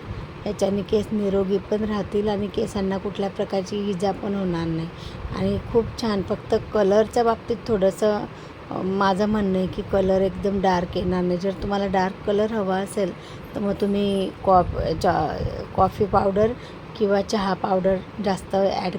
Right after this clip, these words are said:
करू शकतात त्याच्यात, म्हणजे तुम्हाला कलर डार्क येईल. आणि ज्यांची केस वाढत नसतील, त्यांची केस वाढण्यासाठी पण मदत होते याच्याने. तुम्ही एकदा करू, नक्की ट्राय करून बघा आणि मग मला कमेंटमध्ये सांगा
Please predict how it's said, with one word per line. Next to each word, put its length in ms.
करू 180
शकतात 380
त्याच्यात, 300
म्हणजे 300
तुम्हाला 280
कलर 340
डार्क 460
येईल. 320
आणि 220
ज्यांची 360
केस 280
वाढत 480
नसतील, 420
त्यांची 280
केस 300
वाढण्यासाठी 720
पण 180
मदत 400
होते 260
याच्याने. 420
तुम्ही 260
एकदा 260
करू, 340
नक्की 640
ट्राय 280
करून 380
बघा 200
आणि 140
मग 180
मला 160
कमेंटमध्ये 760
सांगा 380